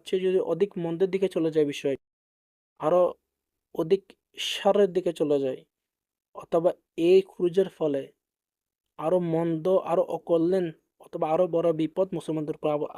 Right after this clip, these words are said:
আব-, আপতিত হয় কিংবা সৃষ্টি হয়, "ফালাইসা লাহুমুল খুরুজ", এক্ষেত্রেও তাদের জন্য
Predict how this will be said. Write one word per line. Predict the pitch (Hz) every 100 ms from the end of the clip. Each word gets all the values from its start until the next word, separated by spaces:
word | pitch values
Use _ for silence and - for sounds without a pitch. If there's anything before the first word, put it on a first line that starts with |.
| 151
আব-, | 147 147
আপতিত | 160 - 147 147
হয় | 147
কিংবা | 156 143
সৃষ্টি | - 160 -
হয়, | 160 175 240 _ _ _ _ _ _
"ফালাইসা | 147 143 156 185 -
লাহুমুল | 165 - 175 165
খুরুজ", | - - 160 160 160 - _ _ _
এক্ষেত্রেও | - 147 185 - 170 160
তাদের | 151 151 156
জন্য | 156 165